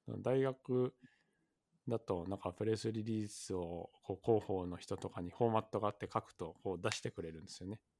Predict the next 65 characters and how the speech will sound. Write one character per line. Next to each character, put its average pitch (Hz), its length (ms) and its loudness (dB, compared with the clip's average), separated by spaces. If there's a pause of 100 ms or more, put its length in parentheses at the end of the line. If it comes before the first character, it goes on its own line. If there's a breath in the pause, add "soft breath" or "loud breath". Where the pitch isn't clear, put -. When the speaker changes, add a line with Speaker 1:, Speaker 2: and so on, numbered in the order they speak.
Speaker 1:
あ 113 40 0
あ、 95 600 -2
へ 98 80 2
え。 98 100 -4 (640)
Speaker 2:
や 104 80 -6
っ - 40 -8
た 131 100 2
こ 131 60 4
と - 100 -8
あ 87 40 -8
り 87 80 -8
ま 104 100 -12
す？ - 180 -14 (800)
Speaker 1:
い 110 80 2
や、 98 100 4
な 101 120 4
い - 40 0
で - 20 -10
す、 - 120 -14
僕 - 160 -20
ま 90 100 -6
だ。 - 80 -18 (640)
Speaker 2:
な-、 107 80 -2
な 107 80 -2
ん - 20 -18
か 104 80 0
論 120 280 2
文 120 220 0
と 120 100 -4
か 107 100 0
を 95 140 0
書 104 100 4
い 98 60 0
た 92 140 -2
時 98 260 -4
に、 107 320 2
ま 98 80 2
あ、 - 40 4
わ 98 100 2
か 110 120 2
り 107 100 2
や 107 120 2
す - 180 -14
く、 85 280 -2
こ 87 360 -6
う、 - 360 -6
エ 98 80 6
ー - 40 4
四 98 160 4
一 101 200 0
枚 90 180 0
と - 140 -12
か 87 140 -8
に 85 160 -10 (120)
し - 140 -14
て、 101 200 2
な 101 120 -4
ん - 20 -14
か 92 140 -2 (280)
要 101 220 0
点 90 240 -2
だ 87 100 -6
け - 160 -10
を 80 80 -8
優 90 100 -4